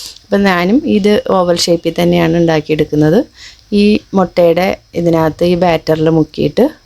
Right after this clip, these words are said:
ബ്രെഡിൻ്റെ പൊടിയിൽ മുക്കിയിട്ട് ഈ നല്ല പാനിൽ ചൂടായിട്ടെന്ന് വെച്ച് കഴിഞ്ഞാൽ ഹൈ ഫ്ലെയിമിൽ വെക്കരുത്, സിമ്മിലും മീഡിയത്തിൻ്റെ ഇടയ്ക്ക് വെച്ചിട്ട് നമ്മൾ ഇതിനെ ഫ്രൈ ചെയ്തെടുക്കുക. അപ്പോൾ ഇനി ഇത്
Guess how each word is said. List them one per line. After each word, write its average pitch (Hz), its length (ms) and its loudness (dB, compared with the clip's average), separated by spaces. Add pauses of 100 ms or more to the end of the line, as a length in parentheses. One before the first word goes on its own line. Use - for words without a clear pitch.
(140)
ബ്രെഡിൻ്റെ 170 500 2
പൊടിയിൽ 156 380 2
മുക്കിയിട്ട് 156 460 -2 (680)
ഈ 233 140 2
നല്ല 202 160 0 (260)
പാനിൽ 175 380 2 (640)
ചൂടായിട്ടെന്ന് 185 760 0
വെച്ച് 214 140 -2
കഴിഞ്ഞാൽ 220 260 2
ഹൈ 180 100 0 (140)
ഫ്ലെയിമിൽ 190 400 2
വെക്കരുത്, 185 440 -2 (680)
സിമ്മിലും 202 460 2 (200)
മീഡിയത്തിൻ്റെ 170 560 0
ഇടയ്ക്ക് 160 280 -4 (100)
വെച്ചിട്ട് 160 360 -4 (600)
നമ്മൾ 170 220 2 (200)
ഇതിനെ 170 280 -2
ഫ്രൈ 165 180 2 (100)
ചെയ്തെടുക്കുക. 151 460 -2 (520)
അപ്പോൾ 185 180 -2
ഇനി 214 200 4
ഇത് 233 80 0